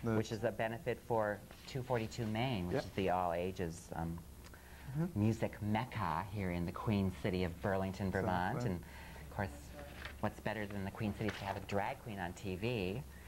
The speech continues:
Speaker 1: and to have a cute person like you, Joe? Oh, he's so cute. Isn't he cute? Are you single?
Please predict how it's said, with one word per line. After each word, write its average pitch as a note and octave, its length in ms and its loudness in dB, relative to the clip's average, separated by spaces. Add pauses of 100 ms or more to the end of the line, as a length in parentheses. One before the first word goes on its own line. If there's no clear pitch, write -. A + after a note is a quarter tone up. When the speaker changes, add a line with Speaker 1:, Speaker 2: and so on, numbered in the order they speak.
(500)
Speaker 1:
and A#2 160 4
to A#2 80 2
have A2+ 140 4
a A2+ 60 -2
cute - 420 -2
person C#3 360 -2
like A#2 180 -2 (220)
you, D#3 300 4
Joe? F#2+ 640 0 (960)
Oh, G#2 560 4
he's A#2 100 0 (160)
so G2 80 4 (160)
cute. F2 1000 2 (460)
Isn't D#3+ 280 0
he A#2 200 0 (220)
cute? F#2+ 540 4 (1200)
Are A#2+ 80 2
you A#2 160 0 (160)
single? C3 640 4